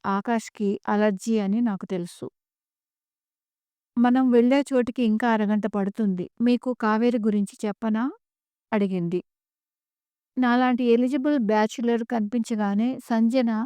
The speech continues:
తన స్నేహితురాలు గురించి ఆలోచించిందని, నన్ను ఇంప్రెస్ చేసేలా ఆమెను పొగుడుతూ ఆమె గురించి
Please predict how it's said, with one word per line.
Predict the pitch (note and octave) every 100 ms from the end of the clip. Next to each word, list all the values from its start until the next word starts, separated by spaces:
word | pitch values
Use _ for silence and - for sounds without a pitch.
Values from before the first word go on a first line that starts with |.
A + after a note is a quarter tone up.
| - _ _ _ -
తన | A#3+
స్నేహితురాలు | A#3 A#3+ A#3 C4 C4 C4 B3
గురించి | A3 G#3+ G#3+ -
ఆలోచించిందని, | A3 G#3 A3+ A3 A3 - A3 G#3 G3+ G3+ G#3 _ _ - _
నన్ను | A#3+ A3+ A3 A#3+
ఇంప్రెస్ | A#3 B3 D4 C#4+ -
చేసేలా | A#3 G#3+ A3+ G#3+ G#3+ G#3+ -
ఆమెను | G#3+ G#3+ A3
పొగుడుతూ | - A3 B3 A#3+ - G#3+ A3
ఆమె | A3+ G#3+ G#3+
గురించి | G#3 A3 B3 A#3+ B3+